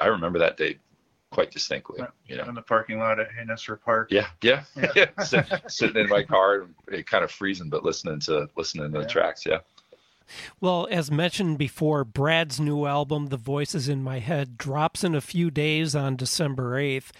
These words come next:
Speaker 3: And to celebrate the release, you guys have put together one heck of a gig that's gonna take place that evening at Gibson Community Music Hall in Appleton. So give us the details.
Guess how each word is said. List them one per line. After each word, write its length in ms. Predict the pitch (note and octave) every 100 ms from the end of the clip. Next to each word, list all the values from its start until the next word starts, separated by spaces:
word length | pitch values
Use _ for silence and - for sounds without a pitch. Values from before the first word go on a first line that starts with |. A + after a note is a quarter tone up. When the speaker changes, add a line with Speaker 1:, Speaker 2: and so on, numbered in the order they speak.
| - - - _ -
Speaker 3:
And 260 | E3+ E3+ D3
to 100 | D#3+
celebrate 760 | - E3 F#3+ A3+ G3 F#3+ F3+
the 80 | -
release, 680 | C#3+ C#3+ C#3 D3 D3+ B2 -
you 280 | C#3+ C#3+ B3 A#3+
guys 420 | E3+ C#3 C3+ -
have 260 | D3 B2 -
put 220 | - D#3+
together 460 | G3 C3+ C#3 B2+ A#2+
one 380 | B2 B2+ F#3+
heck 260 | G3 F#3+ -
of 120 | D#3
a 80 | C3+
gig 600 | A2+ - D3 C3 B2 A2 -
that's 260 | E3 D3+
gonna 220 | - F#3
take 320 | F#3 G3+ F#3+ -
place 360 | F#3 D#3+ C3+
that 420 | C3+ A#2 D#3 F#3 -
evening 560 | F3+ D#3+ D#3 D3 C3
at 180 | B2+ B2
Gibson 420 | - D3+ C#3 G3+ D3
Community 560 | - D#3 D3 C#3+ C3
Music 500 | A#2+ A#2+ C3+ C#3 B2+
Hall 280 | - D3 B2+
in 140 | A#2+ D#4
Appleton. 760 | C#3 B2 - C3+ - C3 A2 - - - _ _
So 300 | - F#3 C#3 G#2
give 260 | D3 C#3
us 280 | D3+ C#3 -
the 120 | - B2+
details. 840 | C3+ B2+ - D3+ A#2 - -